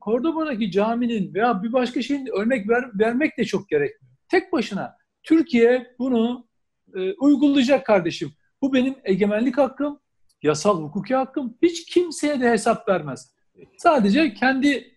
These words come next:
ile ilgili bir konudur. Ben, e, yani şu Ayasofya konusunda hani belki herkes yaşamış olabilir, biliyor musun o duyguyu? İlk gittim bin dokuz yüz seksenli yıllarda. Herhalde iki yüz sefer gittim.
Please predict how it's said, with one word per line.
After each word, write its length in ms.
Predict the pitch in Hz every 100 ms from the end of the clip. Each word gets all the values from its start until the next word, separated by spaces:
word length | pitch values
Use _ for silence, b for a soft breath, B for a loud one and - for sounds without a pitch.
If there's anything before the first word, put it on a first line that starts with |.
| _
ile 340 | - 180 175 196
ilgili 240 | 226 285
bir 120 | 277
konudur. 420 | - 247 254 165 - _ _ _ _ _ _ _ _
Ben, 240 | 262 320 - _ _ _ - - -
e, 60 | 214 214 214 208 214 - -
yani 300 | 220 240 247 196 165
şu 160 | - -
Ayasofya 600 | - 254 247 320 320 277
konusunda 600 | - 208 196 - 196 185
hani 340 | 202 240 - -
belki 340 | 233 277 269 285
herkes 380 | 320 277 226
yaşamış 400 | 226 208 233 214
olabilir, 360 | 226 220 220 185
biliyor 160 | 190 285
musun 260 | - 170
o 40 | 143
duyguyu? 460 | 156 147 170 220 _ _ _ _ _ 208 _ _ _ -
İlk 240 | 254 -
gittim 400 | 220 - 190 180
bin 100 | 190
dokuz 220 | 185 185
yüz 80 | -
seksenli 460 | 180 - 190 185 196
yıllarda. 640 | 156 143 131 170 247 - _ _ -
Herhalde 340 | 240 - 220
iki 180 | 208 -
yüz 140 | 233 -
sefer 240 | 185 190
gittim. 420 | 156 165 151 147